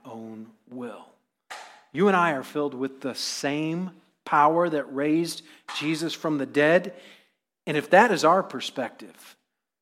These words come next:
I'm here to do the will of God in my life, not my own will. There is no limit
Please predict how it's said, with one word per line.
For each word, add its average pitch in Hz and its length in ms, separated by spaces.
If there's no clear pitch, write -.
I'm 160 280
here 139 220
to 135 160
do 180 640
the 165 140
will 139 580
of 113 200
God 123 360
in 120 160
my 117 200
life, 110 580
not 147 380
my 135 260
own 143 340
will. 120 420
There 147 180
is 139 180
no 156 560
limit 147 560